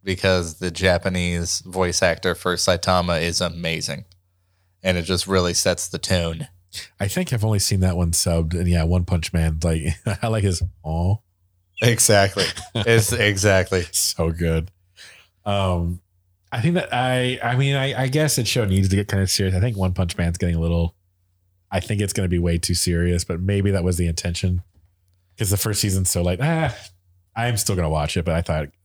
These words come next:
Speaker 2: season two is meh.
Speaker 1: But yeah, it did. Re-, the Squid Games did. That is amazing for a,
Speaker 2: Yeah.
Speaker 1: a show that is not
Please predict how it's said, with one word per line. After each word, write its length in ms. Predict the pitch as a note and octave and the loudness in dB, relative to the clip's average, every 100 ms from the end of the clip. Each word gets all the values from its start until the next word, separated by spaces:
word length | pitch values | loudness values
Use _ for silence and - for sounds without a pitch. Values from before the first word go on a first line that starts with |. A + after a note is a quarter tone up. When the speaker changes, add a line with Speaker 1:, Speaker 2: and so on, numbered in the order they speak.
| _ | _
Speaker 2:
season 360 | - E2+ D2+ D2+ | -4 -4 -4 -8
two 220 | - D2 | -6 -4
is 140 | C#2+ - E2 D#2+ | -6 -10 -18 -12
meh. 160 | D2+ D2+ - _ _ _ _ _ _ | -8 -8 -10 _ _ _ _ _ _
Speaker 1:
But 420 | B2+ A2+ G2+ - _ _ _ _ | 4 4 2 -4 _ _ _ _
yeah, 260 | A2 F2 E2+ | 2 4 2
it 100 | G2 | 2
did. 180 | C#3 G#2+ | 2 2
Re-, 320 | G#2 A2+ A2 | 2 2 2
the 160 | F#2+ F#2+ | -4 -4
Squid 280 | - D#3 | 0 2
Games 260 | C3+ G#2 F#2 | 2 0 2
did. 200 | F#2 E2 - - | -2 -4 -14 -8
That 220 | A2+ C3+ | -2 2
is 180 | C#3 G2 | 2 0
amazing 680 | - F#2 G2 G2 F2+ F2 E2+ | -4 0 2 2 2 -2 -4
for 240 | - F2 | -2 0
a, 260 | E2+ E2 - | 0 -2 -2
Speaker 2:
Yeah. 160 | E2+ F2+ | 2 2
Speaker 1:
a 40 | |
show 320 | - G2 F2+ | 4 4 4
that 120 | F2 E2+ | 2 0
is 180 | E2 | -2
not 440 | F2+ F#2 F2 - | 0 2 2 0